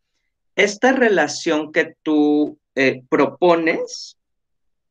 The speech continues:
ya está en el, eh, eh, escrita en el modelo a partir de la relación tiene.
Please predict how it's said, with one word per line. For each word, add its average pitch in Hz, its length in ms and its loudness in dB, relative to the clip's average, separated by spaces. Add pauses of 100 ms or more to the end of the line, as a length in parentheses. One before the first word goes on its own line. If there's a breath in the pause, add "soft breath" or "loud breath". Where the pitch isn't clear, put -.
(500)
ya 151 280 0
está 147 460 0
en 143 180 0
el, 120 320 -2
eh, 127 360 0
eh, 135 260 2
escrita 151 500 0
en 147 100 0
el 139 120 0
modelo 135 680 0 (920)
a 131 220 -2
partir 135 480 0
de 147 120 0
la 139 160 0
relación 117 1080 -6 (240)
tiene. 165 560 -4